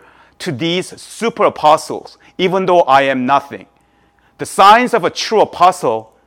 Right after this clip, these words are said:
were performed among you with utmost patience, with signs and wonders and mighty works."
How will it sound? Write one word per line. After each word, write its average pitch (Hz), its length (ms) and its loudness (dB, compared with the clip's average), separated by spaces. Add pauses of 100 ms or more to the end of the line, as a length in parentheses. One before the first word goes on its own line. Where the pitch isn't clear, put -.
(300)
were 131 180 -4
performed 165 640 -4
among 143 360 0
you 123 240 -6 (160)
with 131 260 -10
utmost 160 480 0
patience, - 720 -10 (380)
with 123 180 -12
signs 165 600 0
and 131 160 -4
wonders 160 500 -4 (140)
and 127 180 -6
mighty 123 280 -2
works." - 580 -10